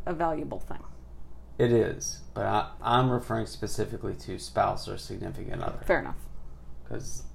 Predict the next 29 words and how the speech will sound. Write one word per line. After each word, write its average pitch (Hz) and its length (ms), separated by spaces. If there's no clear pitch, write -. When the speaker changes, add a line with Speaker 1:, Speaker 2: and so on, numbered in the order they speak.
Speaker 2:
again, 127 460
Speaker 1:
Yeah. 294 100
Speaker 2:
friends, 123 640
Speaker 1:
Different, - 280
Speaker 2:
whole 110 100
different - 220
thing. - 260
Speaker 1:
different 262 240
topic, - 300
okay. 180 260
Speaker 2:
Um, 127 540
listening 139 380
to - 80
your 101 100
spouse. - 580
Sometimes, 147 960
let's 120 200
be 113 120
honest, 143 460
it's, - 440
f-, - 160
fuck, - 320
is 107 120
it 107 120
easy 139 300
all 156 180
the 170 60
time? 185 240
Speaker 1:
No. 220 240